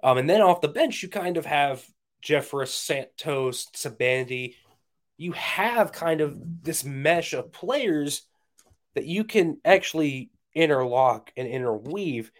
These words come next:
And so if a guy's not having a good night, and this was what was happening to Jamarius Burton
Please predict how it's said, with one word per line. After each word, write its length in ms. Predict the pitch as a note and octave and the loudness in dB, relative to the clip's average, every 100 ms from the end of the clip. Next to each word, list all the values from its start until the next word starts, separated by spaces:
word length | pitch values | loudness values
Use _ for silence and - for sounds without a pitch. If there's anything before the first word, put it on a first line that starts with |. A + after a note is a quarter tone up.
| _ _ _ - | _ _ _ -2
And 160 | E3 | 0
so 160 | E3 G3 | 6 6
if 80 | F3+ | 6
a 120 | E3 | 0
guy's 400 | - - D#4+ - | 0 0 0 2
not 200 | F3+ E3+ | 0 0
having 600 | - F3 F3 F3 D#3+ C3+ | -2 -4 -2 2 2 0
a 60 | C3+ | -10
good 320 | - G#3+ D3 | 0 2 2
night, 440 | C3 D#3+ B2+ - _ _ _ _ - | 4 4 4 2 _ _ _ _ -8
and 120 | C#3+ | -4
this 140 | F#3+ F#3+ | -2 -2
was 140 | C#3+ | 0
what 160 | D3+ C3 | 0 0
was 140 | C3+ | 0
happening 440 | E3 D3+ C#3+ C3 B2 | 2 2 0 -6 -8
to 380 | C#3+ C3 B2 A#2 _ _ _ _ _ | -8 -4 -4 -6 _ _ _ _ _
Jamarius 500 | D3 D3 C3+ B2 - _ - | -4 0 2 0 -6 _ 0
Burton 580 | E3+ G#3+ - A#2 C3 | 2 2 -2 -8 -8